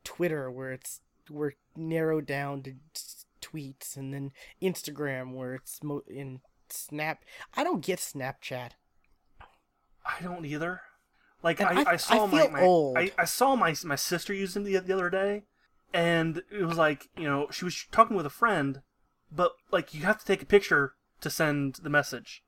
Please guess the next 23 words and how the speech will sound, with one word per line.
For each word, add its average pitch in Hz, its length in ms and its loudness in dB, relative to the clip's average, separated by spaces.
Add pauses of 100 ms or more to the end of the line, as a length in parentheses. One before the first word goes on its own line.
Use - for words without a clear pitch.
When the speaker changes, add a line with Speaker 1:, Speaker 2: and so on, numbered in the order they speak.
(260)
Speaker 2:
So - 140 -2
she 196 140 0
was 175 120 6
like, 156 200 0 (300)
"A - 80 -16
thumb." 120 340 -2 (600)
And 156 140 -4
then 147 200 0
her 165 160 4
message, 160 340 -2
which 139 120 -8
had 143 160 0
nothing 156 260 -4
to 156 60 -2
do 156 40 -2
with, 160 260 -8
do 151 120 -4
with 147 100 -6
the 147 100 -8
thumb. 120 320 -2 (560)
"Here's 131 160 -2
a 135 60 -4
foot. - 220 -2